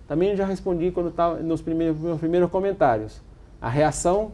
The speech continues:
a, a forma como eles venderam o fato de não ter podido atingir a meta é: "Fizemos o que era melhor pro país." Então, dizendo, "Olha, entre fazer o superávit e gastar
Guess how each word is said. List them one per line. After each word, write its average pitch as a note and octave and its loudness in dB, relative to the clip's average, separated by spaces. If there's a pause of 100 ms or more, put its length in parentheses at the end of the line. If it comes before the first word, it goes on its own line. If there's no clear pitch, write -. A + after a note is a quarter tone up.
a, B2+ -4
a C3 -4
forma F#3+ 0
como F3 0
eles E3 0
venderam E3+ 4
o D#3 -2
fato D#3+ 0
de D3+ 0
não E3 0
ter E3+ 0
podido D#3 0
atingir D#3 0
a D#3 4
meta D#3+ -2
é: D#3+ 0 (380)
"Fizemos F#3 -2
o F#3 -6
que G3 0
era G3 4
melhor F#3+ 0
pro G3+ 0
país." F#3+ 2 (1040)
Então, C3 0
dizendo, F3+ 2
"Olha, B2+ 4 (120)
entre D3+ 0
fazer F3 2
o A3+ 4
superávit E3 4 (320)
e C#3 -2
gastar F#3 2